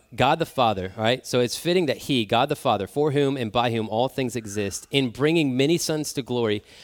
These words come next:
should make the founder of their salvation, Jesus, perfect through suffering. For he who sanctifies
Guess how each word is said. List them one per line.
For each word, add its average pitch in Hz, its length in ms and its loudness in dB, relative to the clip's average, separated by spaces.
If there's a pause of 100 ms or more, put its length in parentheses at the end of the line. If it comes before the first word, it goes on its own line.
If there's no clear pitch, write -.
(160)
should 160 220 2
make 156 260 2
the 139 80 -2
founder 160 580 0
of 120 160 0
their 123 140 0
salvation, 120 880 -2 (220)
Jesus, 117 560 -2 (180)
perfect 165 400 2
through 151 120 -2
suffering. 107 520 -4 (760)
For - 140 -4
he 190 260 0
who 208 140 0
sanctifies - 1040 -4